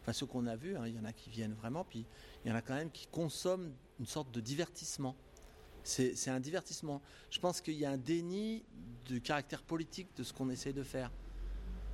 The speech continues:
Parce que, en fait, réellement, ce qui nous motive, c'est de bousculer, bouger les lignes. Parce que c'est hyper cher, le bâtiment aussi. Alors là,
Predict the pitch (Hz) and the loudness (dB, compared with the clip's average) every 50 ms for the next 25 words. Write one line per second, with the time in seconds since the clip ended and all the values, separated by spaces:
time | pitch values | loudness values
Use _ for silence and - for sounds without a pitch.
0 | - - - - 135 - - - 151 151 147 - - 143 131 - 214 208 - 139 | -2 -4 -2 0 0 2 4 4 4 4 4 0 -2 -2 0 0 -2 -2 -2 0
1 | 156 160 160 160 170 180 160 - - 135 135 131 131 131 127 - 226 240 247 - | 2 2 2 2 2 0 0 -2 0 2 2 4 4 2 0 -2 -4 -4 -4 -4
2 | - 120 113 - - 123 120 110 120 127 127 120 123 135 131 - - - - 135 | -6 -6 -8 -6 -2 -2 -2 0 0 0 0 0 -2 -2 -4 -4 -6 -4 -2 0
3 | 127 131 151 170 175 180 180 180 180 160 135 127 123 123 117 123 147 151 143 131 | 2 4 4 4 4 4 2 0 -2 -4 -6 -6 -6 -4 -2 -2 -2 -2 0 0
4 | 135 127 135 175 180 156 135 120 101 - - - - - - - - - - - | 0 0 2 0 0 2 0 0 -2 -4 -14 -20 -20 -18 -18 -16 -16 -16 -16 -14
5 | - - 226 - - - - - - - - - - - - - - - 113 - | -14 -14 -12 -12 -12 -12 -12 -10 -10 -6 -6 -4 -4 -4 0 0 0 2 2 2
6 | - 123 - 156 165 - - 208 - - - 285 262 180 139 131 123 - - 135 | 2 2 2 0 0 0 0 2 2 0 0 2 0 2 0 0 -2 -2 0 0
7 | 131 131 127 123 110 - - 117 113 95 113 120 127 151 175 156 131 | 0 2 2 0 -2 -2 -2 0 0 2 2 2 4 4 4 2 2